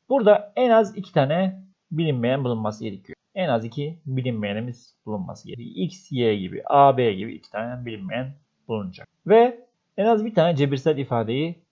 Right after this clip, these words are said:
vermesi gerekir. Nedir yani? Üç x artı iki y eşittir on beş. Üç x artı iki y eşittir on beş.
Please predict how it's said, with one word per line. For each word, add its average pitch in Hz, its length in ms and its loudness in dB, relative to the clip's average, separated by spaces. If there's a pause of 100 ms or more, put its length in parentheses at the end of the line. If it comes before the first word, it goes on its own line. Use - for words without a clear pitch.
(220)
vermesi 117 440 0
gerekir. 101 440 -6 (200)
Nedir 170 180 -4
yani? 113 200 -2
Üç 160 160 -8
x - 200 -20
artı 117 300 0
iki 139 220 -8
y 127 180 -2
eşittir 143 640 -8 (260)
on 120 300 0
beş. - 320 -20
Üç 185 180 -8
x 127 160 -8
artı 107 240 -6
iki 117 140 -10
y 107 100 -2
eşittir 107 240 -12
on 110 220 -8
beş. - 180 -20